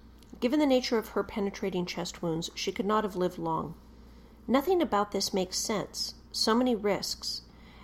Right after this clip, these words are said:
A daylight kidnapping on a main road and then into a grove that could be full of workers. He killed her almost immediately and then left quickly.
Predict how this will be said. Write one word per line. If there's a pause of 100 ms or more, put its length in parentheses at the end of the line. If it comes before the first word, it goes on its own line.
(120)
A
daylight
kidnapping
on
a
main
road
and
then
into
a
grove
that
could
be
full
of
workers. (720)
He
killed
her
almost
immediately
and
then
left
quickly.